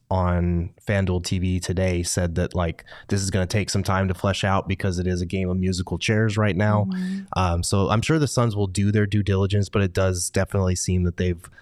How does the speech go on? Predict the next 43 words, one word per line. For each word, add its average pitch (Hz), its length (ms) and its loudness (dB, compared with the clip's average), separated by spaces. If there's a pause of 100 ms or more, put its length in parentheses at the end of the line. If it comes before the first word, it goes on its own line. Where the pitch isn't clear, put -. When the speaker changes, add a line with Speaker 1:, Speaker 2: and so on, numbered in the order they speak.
(140)
Speaker 1:
locked 90 340 -2
onto 90 320 -2
a 87 60 -4
couple 110 280 0
of 104 60 -2
targets, 113 560 0
and 92 240 2 (460)
I'm 151 180 2
okay 147 260 2
with 160 140 2
that 156 260 2
'cause 107 260 0 (600)
from 123 220 2
the 117 80 4
looks 117 260 2
of 113 100 2
it, 107 120 0
the 110 80 2
names 101 300 2
that 104 100 0
they've 101 160 0
locked 92 340 0
onto 101 540 0
are 98 240 2
the 95 100 -2
types 92 400 -4
of 87 240 -6
coaches 92 400 -2
that 90 180 -4
you 92 140 -8
would 90 160 -4
want 87 360 -4
to - 100 -6
bring 90 300 -4
in 87 140 -4
here, 87 340 -6 (420)
um, 82 440 -2
after 92 380 -2
parting 87 360 0
ways 85 200 -2
with 82 180 -4
Monty. 78 400 -2
So, 87 400 -2